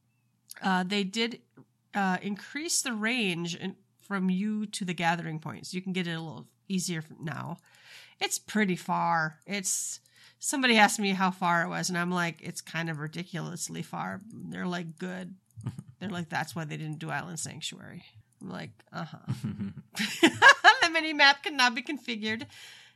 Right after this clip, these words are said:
Speaker 1: to display the desired gathering points by accessing Sanctuary settings in the Isle Keeps index.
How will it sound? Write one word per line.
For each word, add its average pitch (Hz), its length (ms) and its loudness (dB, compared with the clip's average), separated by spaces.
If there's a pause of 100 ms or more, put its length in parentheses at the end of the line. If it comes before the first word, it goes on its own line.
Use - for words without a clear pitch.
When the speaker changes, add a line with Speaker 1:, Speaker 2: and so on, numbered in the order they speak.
(240)
Speaker 1:
to 262 100 -2
display 226 440 0
the 208 140 -2
desired 220 680 2
gathering 226 480 2
points 208 360 -4
by 202 120 -2
accessing 196 840 -4
Sanctuary 240 520 -4
settings 196 420 0
in 185 140 0
the 185 120 0
Isle 202 260 0
Keeps 202 340 -6
index. - 580 -4